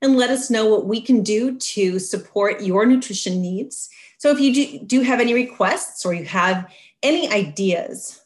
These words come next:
for podcasts that you'd like to hear more about, please go ahead and send us a message via email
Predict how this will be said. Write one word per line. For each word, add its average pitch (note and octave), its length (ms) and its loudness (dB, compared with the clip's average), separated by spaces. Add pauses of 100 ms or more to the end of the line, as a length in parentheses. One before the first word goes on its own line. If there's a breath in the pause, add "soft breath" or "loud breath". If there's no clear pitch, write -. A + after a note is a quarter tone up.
for F3+ 340 -4
podcasts G3 560 -4
that - 100 -14
you'd F#3+ 140 -6
like G3 220 -4
to F#3 60 -10
hear F#3+ 200 -6
more F3+ 280 -2
about, D3+ 400 -4 (420 loud breath)
please B3+ 340 0
go G3+ 80 2
ahead G3 380 -2
and E3+ 160 -6
send F#3 280 -2
us G3 220 -4
a A#3 80 -4
message E3+ 480 -4
via F3+ 300 -4
email B3+ 480 2